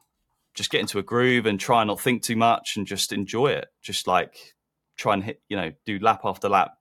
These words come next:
make every lap better than the last lap. And eventually when you get to the end of the stint, it should be a decent stint, you know?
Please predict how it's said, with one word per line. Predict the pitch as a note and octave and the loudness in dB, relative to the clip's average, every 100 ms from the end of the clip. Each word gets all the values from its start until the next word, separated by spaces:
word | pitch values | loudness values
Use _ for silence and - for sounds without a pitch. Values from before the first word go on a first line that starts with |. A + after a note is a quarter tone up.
| _ | _
make | G#2 G#2 A2+ | -4 -2 0
every | G2+ G#2+ | -2 0
lap | G2 D#2+ - - | 2 2 -2 -2
better | G2+ F#2+ | -2 0
than | F#2+ F#2 | -4 -2
the | F2+ | 2
last | F2+ F2+ F2 | 0 0 -2
lap. | D2+ - _ - - _ - | -4 -6 _ -20 -20 _ -6
And | F#2 | -2
eventually | F#2+ F#2+ F#2+ | 0 0 -4
when | F2+ | -4
you | F2 | -6
get | D#2 | -6
to | - | -4
the | |
end | F2+ E2+ | -4 -4
of | |
the | D#2 | -4
stint, | - F2 | -2 -2
it | - | -4
should | - E2 | -8 -8
be | |
a | E2+ | -8
decent | F2 - D2+ | -8 -10 -10
stint, | - D#2 D2 | -8 -8 -8
you | |
know? | D#2+ | -12